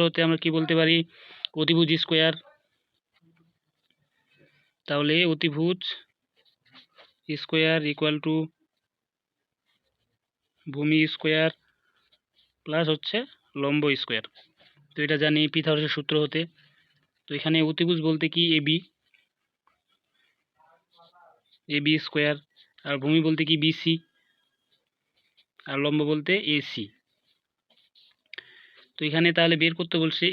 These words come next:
এবির মানটা। আবার এবি সমান সমান আমরা ধরে নিচ্ছি যে ক ফুট এটার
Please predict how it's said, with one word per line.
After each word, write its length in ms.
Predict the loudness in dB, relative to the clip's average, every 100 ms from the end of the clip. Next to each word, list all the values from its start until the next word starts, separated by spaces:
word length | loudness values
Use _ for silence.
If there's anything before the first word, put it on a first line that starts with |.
| 0
এবির 200 | 2 2
মানটা। 300 | 0 0 -4 -6 _ _ _ _ _ -12
আবার 220 | -6 -2
এবি 240 | 0 0 2
সমান 200 | 0 0
সমান 220 | 2 2
আমরা 200 | 2 0
ধরে 200 | 0 0
নিচ্ছি 200 | 0 -2
যে 100 | -4 -4
ক 20 | -4
ফুট 160 | -4 -4 -2
এটার 200 | -2